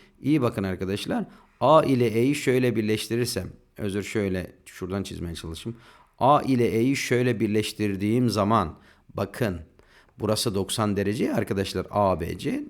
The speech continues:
dik üçgen. Doksan derece bakın bu ikisi birbirine eşit. O zaman siz ne diyeceksiniz? "Hocam muhteşem üçlüden A E de onlara eşittir." diyeceksiniz. Peki sonra? Sonra bakın şu üçgen ikizkenar çıktı.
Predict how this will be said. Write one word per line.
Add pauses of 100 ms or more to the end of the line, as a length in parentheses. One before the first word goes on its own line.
dik
üçgen.
Doksan
derece
bakın (300)
bu
ikisi
birbirine
eşit. (260)
O
zaman
siz
ne
diyeceksiniz? (200)
"Hocam
muhteşem
üçlüden
A
E
de
onlara
eşittir."
diyeceksiniz. (680)
Peki
sonra? (320)
Sonra
bakın (220)
şu
üçgen
ikizkenar
çıktı.